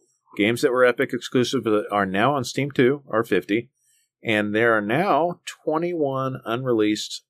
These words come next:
exclusives for this year. So,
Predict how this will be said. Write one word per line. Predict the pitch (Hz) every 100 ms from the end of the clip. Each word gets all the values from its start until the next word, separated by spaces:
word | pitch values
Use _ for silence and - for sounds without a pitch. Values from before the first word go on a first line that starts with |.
| -
exclusives | 104 - - 92 156 113
for | - 135
this | 123 104 -
year. | 165 - _ _ _ _ _ _ _ _ _ _ _
So, | - - 104 98 98 107